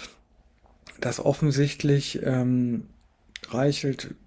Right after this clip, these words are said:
während der laufenden Untersuchung vom Vorstand oder von bestimmten Vorstandsmitgliedern immer wieder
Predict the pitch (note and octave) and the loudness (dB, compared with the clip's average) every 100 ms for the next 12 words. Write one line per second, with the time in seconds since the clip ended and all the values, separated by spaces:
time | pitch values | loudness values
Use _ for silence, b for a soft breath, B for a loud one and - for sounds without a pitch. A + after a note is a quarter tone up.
0 | _ - C3+ C#3 D#3+ D3+ C3 C3 D3 - | _ 0 2 4 4 4 4 6 4 4
1 | C#3+ C#3 C3+ B2 C#3 C#3+ D3 C#3 - - | 0 0 0 0 -2 0 0 0 -2 0
2 | C3+ C#3+ C#3+ - C#3 C#3 C#3 - C#3 C#3 | 2 2 0 -2 2 2 2 0 0 0
3 | C3 B2+ A#2 C3 C3+ - C#3 A#2 C3+ C3+ | -2 -4 -4 -4 -4 -4 -6 -4 -4 -2
4 | C#3+ C3+ - - C#3 C3 C3 B B B | -2 -2 -4 -4 -2 0 -2 B B B
5 | B - C#3 C3 C3+ C3+ | B 2 4 6 6 6